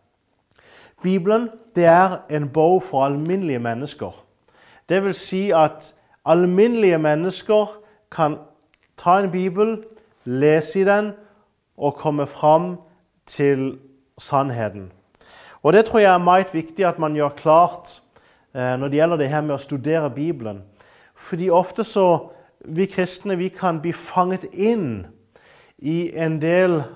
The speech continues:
hva kan man si, lærdommer, en del, eh, undervisning eller spesielle læresetninger som bygger på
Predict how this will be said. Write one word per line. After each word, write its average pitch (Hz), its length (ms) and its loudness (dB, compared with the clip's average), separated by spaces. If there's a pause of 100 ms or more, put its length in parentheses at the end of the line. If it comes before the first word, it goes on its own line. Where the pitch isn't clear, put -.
(100)
hva 160 180 2
kan 165 120 -2
man 151 160 -4
si, 165 340 -4
lærdommer, 151 1000 2 (280)
en 151 260 0
del, 170 480 2
eh, 135 560 2 (520)
undervisning 165 840 0
eller 151 320 2
spesielle 190 960 2 (220)
læresetninger 165 1120 0 (460)
som 185 400 -4
bygger 190 580 2
på 180 460 2